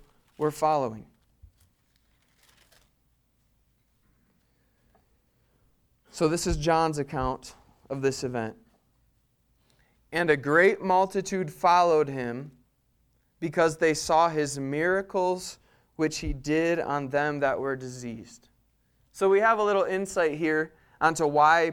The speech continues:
people are following them, because they had seen Jesus do miracles. They knew what Jesus could do. This is part of the messed up motives that I'm talking about, people looking for what Jesus could do or just wanting to see the show.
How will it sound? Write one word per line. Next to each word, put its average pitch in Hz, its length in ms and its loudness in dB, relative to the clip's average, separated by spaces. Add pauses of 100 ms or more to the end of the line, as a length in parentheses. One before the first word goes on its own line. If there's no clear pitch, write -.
people 156 280 -6
are 143 100 0
following 151 640 0
them, 170 280 -4 (220)
because 160 300 2
they 160 120 4
had 156 160 2
seen 160 320 -6
Jesus 151 360 -4
do 151 160 -6
miracles. 139 580 -4
They 139 140 0
knew 143 200 -6
what 147 160 -2
Jesus 143 360 -10
could 135 200 -12
do. 147 280 -6 (320)
This 160 200 -6
is 165 120 -8
part 160 240 4
of 156 80 2
the 151 60 0
messed 151 340 -2
up 147 120 0
motives 151 600 -4 (320)
that 147 160 4
I'm 147 120 -2
talking 151 420 -2
about, 151 260 2
people 156 280 -6
looking 147 360 -4
for 151 320 0
what 143 160 0
Jesus 151 340 -8
could 147 260 -8
do 151 160 -4
or 147 80 0
just 143 300 -6
wanting 151 280 -4
to 143 120 -12
see 156 160 -8
the 139 140 -8
show. 120 380 -8